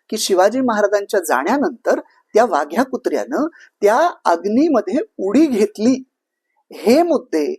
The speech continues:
किंवा ही गोष्ट, ही दंतकथा आपल्याला लहानपणी खूप आवडते, मलाही ती आवडायची.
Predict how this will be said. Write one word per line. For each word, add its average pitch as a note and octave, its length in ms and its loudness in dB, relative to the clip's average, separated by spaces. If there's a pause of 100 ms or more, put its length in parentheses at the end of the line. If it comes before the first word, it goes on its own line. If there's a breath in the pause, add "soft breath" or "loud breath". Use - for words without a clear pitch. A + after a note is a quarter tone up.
किंवा G#3 180 0
ही G#3+ 260 -2
गोष्ट, G#3+ 400 2
ही D3+ 400 -2
दंतकथा E3+ 720 -2 (400 soft breath)
आपल्याला F#3+ 460 2
लहानपणी G3 580 -6 (120)
खूप D#4 400 0
आवडते, B2 380 -2
मलाही C#4+ 360 2
ती F4+ 140 0
आवडायची. - 500 -8